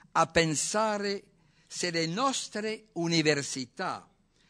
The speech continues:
devono essere intese secondo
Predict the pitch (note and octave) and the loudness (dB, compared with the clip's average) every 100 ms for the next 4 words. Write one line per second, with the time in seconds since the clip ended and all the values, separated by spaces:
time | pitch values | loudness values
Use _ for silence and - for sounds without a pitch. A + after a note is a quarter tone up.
0 | _ - A#2 A3+ A#3 A3+ G#3 - - A3 | _ -6 2 4 4 4 2 0 0 2
1 | G#3+ - - C#3 B2 G#2 - _ _ F3+ | 2 -2 0 0 0 -2 -6 _ _ 0
2 | E3+ D#3 - A3 G3+ D3 - G#2 E2+ - | 0 0 -2 0 2 0 -2 -4 -6 -12
3 | _ _ _ - - D#3+ - A3+ B3+ D#3+ | _ _ _ -4 2 2 4 6 8 6
4 | A2 F#2+ D2+ | 2 -2 -8